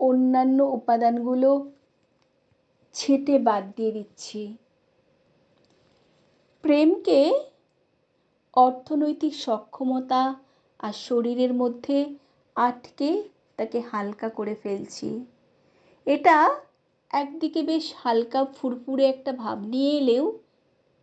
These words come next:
ভাবুন তো, দিন শেষে আপনাকে কি দিচ্ছে? আগে, বিয়ের আগে মানুষ প্রেমের কথা ভাবত, আর এখন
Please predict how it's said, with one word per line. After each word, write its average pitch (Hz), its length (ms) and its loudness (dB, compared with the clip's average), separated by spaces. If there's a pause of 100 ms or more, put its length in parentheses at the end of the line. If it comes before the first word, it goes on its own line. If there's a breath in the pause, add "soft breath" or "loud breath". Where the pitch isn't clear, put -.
(360)
ভাবুন 269 440 0
তো, 381 300 -2 (560)
দিন 269 320 0
শেষে 285 640 -2 (280)
আপনাকে 294 420 -2
কি 311 260 2
দিচ্ছে? 320 640 -2 (1600 soft breath)
আগে, 294 560 4 (480)
বিয়ের 269 400 0
আগে 294 400 -2 (340)
মানুষ 247 440 -4
প্রেমের 240 440 -4
কথা 208 260 -10
ভাবত, 190 540 -8 (800)
আর 220 140 -2
এখন 277 500 0